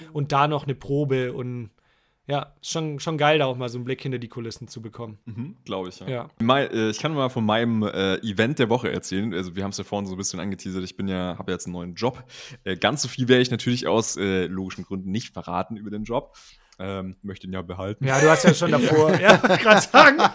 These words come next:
Speaker 2: Total. Hab ja grundsätzlich abgelästert
Speaker 1: Ja,
Speaker 2: schon
Speaker 1: ja,
Speaker 2: mal
Speaker 1: hast
Speaker 2: über
Speaker 1: ja schon
Speaker 2: nee,
Speaker 1: im, im Vorhinein.
Speaker 2: nee, ist ein, ist ein supergeiler Job. Ich bin super happy damit.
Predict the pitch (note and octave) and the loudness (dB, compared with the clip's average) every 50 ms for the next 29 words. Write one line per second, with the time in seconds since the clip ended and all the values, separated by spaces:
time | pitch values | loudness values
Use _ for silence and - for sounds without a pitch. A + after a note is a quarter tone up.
0 | - A#4+ A#4+ A#4+ - A4+ A#4 - - - C#3 C3 - F#3+ F3+ E3 - D3+ C3+ - | 8 8 8 8 6 2 2 2 2 2 0 0 0 -2 -8 -8 -10 -12 -8 -4
1 | B2 B2 A2+ B2 B2 A#2+ A2+ - - - G#2 - C3 D3+ C#3+ C3+ C3+ A#2+ A#2+ A#2+ | -2 -2 2 2 2 2 2 0 -6 -10 -8 -2 -2 0 2 2 0 0 -2 -4
2 | - - A#2 A#2 - - C3+ A#2+ A#2 A2+ A#2 - - A#2 C#3+ D3+ E3 D#3+ D#3+ D#3 | -2 0 0 0 2 4 4 6 6 6 4 4 2 4 6 6 8 8 8 6
3 | D3+ C3+ D3 A#2+ D3+ C#3+ - D3 C#3+ C#3 C3 B2+ B2+ C3 - C#3+ C3+ - D#3 D3 | 6 2 0 -2 -2 -2 -2 -2 -2 -2 -2 -4 -6 -8 -8 -8 -4 0 2 4
4 | C#3 C3+ B2+ A#2+ A#2 A#2 A#2+ C3 B2+ B2 A#2 B2 B2+ - _ _ _ C#3+ C3+ - | 4 4 2 -2 -4 -4 -2 -2 -2 -2 -2 -6 -8 -16 _ _ _ -6 -6 -4
5 | - A#2 A2 B2+ C#3+ - A#2+ G#2+ G#2+ G#2 G#2 G#2 G2 - G#2+ G#2 - - - F#2+ | -6 -8 -8 -6 0 0 2 4 4 4 2 2 0 -2 -4 -4 -6 -8 -10 -10
6 | F#2+ F#2 - G2 G2 F#2 F2 - G2+ F2+ F#2+ F#2 F#2+ A#2 B2+ | -10 -10 -10 -8 -8 -8 -8 -6 -6 -6 -6 -4 -6 -6 -8